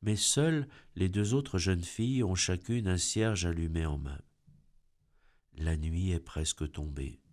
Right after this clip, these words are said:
mais à la lumière des cierges, ces trois voisines peuvent voir le visage transfiguré de Bernadette, rayonnant d'un bonheur d'un autre ordre. La Vierge Immaculée est donc là pour la dix-huitième fois.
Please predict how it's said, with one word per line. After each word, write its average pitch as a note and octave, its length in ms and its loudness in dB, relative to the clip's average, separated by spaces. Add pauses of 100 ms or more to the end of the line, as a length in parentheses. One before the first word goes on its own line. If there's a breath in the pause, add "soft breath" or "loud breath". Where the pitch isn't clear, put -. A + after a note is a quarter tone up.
(520 soft breath)
mais D#2+ 160 0
à E2+ 80 4
la F2 100 4
lumière F2+ 400 2
des F2+ 120 2
cierges, F#2+ 580 -2 (340 loud breath)
ces F2+ 220 -2
trois A2 240 0
voisines G2+ 760 2
peuvent F#2 180 2
voir F#2+ 440 0
le F2+ 100 2
visage F#2 560 0
transfiguré F#2 800 -2
de F2 100 0
Bernadette, D#2+ 760 -4 (340 soft breath)
rayonnant D#2+ 920 -2 (360 loud breath)
d'un D#2+ 200 -2
bonheur D2 600 0
d'un D2 180 -6
autre D2+ 300 -12
ordre. C#2 180 -14 (1600)
La F2 140 4
Vierge F#2+ 460 0
Immaculée F#2 800 -4
est F2+ 120 0
donc G2 340 -4
là C#2+ 380 -4
pour F#2+ 220 -4
la F2 120 2
dix-huitième F2+ 720 -4
fois. C#2 440 -12